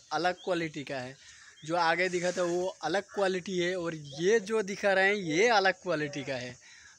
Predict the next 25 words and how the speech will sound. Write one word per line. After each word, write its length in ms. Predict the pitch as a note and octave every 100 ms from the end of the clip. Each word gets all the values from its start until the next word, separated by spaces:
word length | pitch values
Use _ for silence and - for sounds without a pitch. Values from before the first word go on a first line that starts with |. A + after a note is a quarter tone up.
| -
तो 80 | D3+
देखिए 300 | D3+ D3 E3+
गाइस, 260 | D#3 D#3 E3+
वो 80 |
देखिए 300 | E3 E3 F#3
ऊपर 320 | D#3 D#3 G3+ G3
में 160 | F#3
बैठा 240 | E3+ E3+ F3
हुआ 160 | E3+
है, 60 | E3
मेरा 260 | F3 D#3 D#3
तो 140 | E3+
इतना 240 | D#3 E3+ D#3
जूम 260 | C#3 E3
नहीं 300 | F3 E3+ E3+
हो 140 | D#3 D3
रहा, 140 | D3
पा 240 | C#3+ C#3 C#3
रहा 140 | C3+
है 140 | C3+ C3+
क्योंकि 440 | D3 C3 C#3+ D3 - - _ - _ _ - - - - C3+ - -
देखिए, 320 | C#3 C#3+ C#3+ E3 - - _ _ _ _ _ _ _ - - - - _ _ _ _ - - -
ये 80 | D#3
देखिए 300 | D3+ C#3 D3+
गाइस, 280 | C#3+ C#3+ -